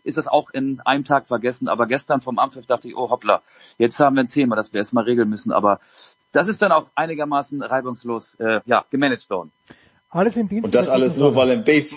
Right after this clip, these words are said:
Speaker 3: wa-, das all-, das alles nur, weil im B V B Priva-, B V B Privatjet kein Platz mehr war.
Speaker 2: Verrückt.
Speaker 1: Ja, genau, genau.
Speaker 3: Wahnsinn.
Speaker 2: So verrückt.
Speaker 1: Ja, ja, da hätte ich mein Gepäck nicht mitbekommen. Sonst wäre ich natürlich da mitgeflogen, ist doch selbstverständlich.
Speaker 2: Das
Speaker 3: Ah,
Speaker 2: ist klar.
Speaker 3: aber Michael wird die, wird, Michael wird die Extrastunde in Philadelphia jetzt natürlich nutzen,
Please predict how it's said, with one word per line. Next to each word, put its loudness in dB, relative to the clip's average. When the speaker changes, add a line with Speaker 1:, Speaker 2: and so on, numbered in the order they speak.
Speaker 3:
wa-, -2
das 0
all-, 0
das -2
alles -2
nur, -2
weil 2
im -4
B -2
V -2
B 0
Priva-, -2
B 2
V 2
B 0
Privatjet 0
kein -2
Platz -4
mehr 0
war. 0
Speaker 2:
Verrückt. -6
Speaker 1:
Ja, 2
genau, 0
genau. 2
Speaker 3:
Wahnsinn. 0
Speaker 2:
So -2
verrückt. -6
Speaker 1:
Ja, 0
ja, -2
da -6
hätte -6
ich -14
mein 0
Gepäck -6
nicht -8
mitbekommen. -8
Sonst -8
wäre 4
ich -2
natürlich -2
da 4
mitgeflogen, -10
ist -20
doch -12
selbstverständlich. -4
Speaker 2:
Das 6
Speaker 3:
Ah, 4
Speaker 2:
ist -12
klar. -10
Speaker 3:
aber 4
Michael 2
wird 2
die, -4
wird, 2
Michael 0
wird -4
die -8
Extrastunde -6
in -10
Philadelphia 0
jetzt 0
natürlich -4
nutzen, -4